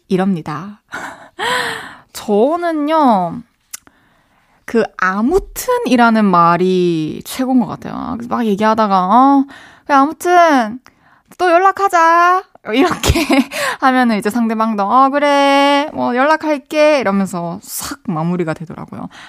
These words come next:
아무튼 한번 써보실래요? 육사팔구님께서, "헤이디는 동화책 좋아하나요? 요즘 아이들 보는 그림책 보면 내용이 기발하고 그림도 예쁜 동화책들이 너무나 많은 거 있죠?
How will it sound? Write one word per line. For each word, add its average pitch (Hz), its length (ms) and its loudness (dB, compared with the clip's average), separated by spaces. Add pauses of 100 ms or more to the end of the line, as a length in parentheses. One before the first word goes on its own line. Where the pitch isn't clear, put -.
아무튼 330 920 0 (180)
한번 190 400 -4
써보실래요? 196 720 -4 (1120)
육사팔구님께서, 262 1200 2 (280)
"헤이디는 320 400 2
동화책 262 640 0
좋아하나요? 180 880 -2 (420)
요즘 233 200 2
아이들 269 320 2
보는 254 280 4
그림책 233 400 0
보면 185 540 0
내용이 196 400 2
기발하고 208 920 -4
그림도 233 380 2
예쁜 262 380 0
동화책들이 202 640 -2
너무나 185 320 2
많은 214 240 4
거 214 100 -2
있죠? 240 440 0